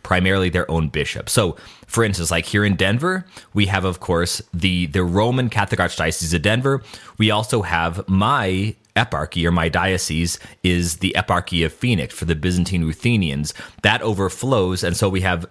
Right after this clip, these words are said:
an overlapping of bishops' authority over a geographical area. That's kind of unique to the United States, though, because we're such a melting pot and so diverse. You also have the Ukrainian, we have a Ukrainian parish here in Denver. Um, their bishop is in Chicago. You have the Romanian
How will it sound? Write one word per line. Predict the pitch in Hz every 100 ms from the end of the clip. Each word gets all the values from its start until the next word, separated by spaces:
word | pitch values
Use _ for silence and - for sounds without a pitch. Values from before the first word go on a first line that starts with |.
| -
an | 98 98
overlapping | 101 95 92 90 101 - 90 82
of | 82
bishops' | 95 92 87 -
authority | 80 110 92 90
over | 82 85
a |
geographical | 78 87 85 80 85 92 85
area. | 69 120 139 143 - -
That's | 107
kind | 113 104
of | 92
unique | 95 98 -
to | 85
the |
United | 82 76 73
States, | - 73 69 -
though, | 71
because | - 73 73
we're | 71
such | 65 73 69
a |
melting | 71 71 65 64
pot | 69
and | -
so | - 71
diverse. | 73 62 - - - -
You | 104 107
also | 120 -
have | 90 90 92 101
the | 90
Ukrainian, | 90 87 98 95 95 92 120 151 -
we |
have | 87
a | 90
Ukrainian | 85 87 90 90
parish | 90 87 110 -
here | 90
in | 85
Denver. | 87 104 139 - - -
Um, | 95 92 85
their | 95 95 104
bishop | 92 87 98 82
is | 85
in | 85
Chicago. | 101 - 120 92 64 60 - -
You | 95
have | 92 85
the | 92
Romanian | 92 98 151 165 101 90 113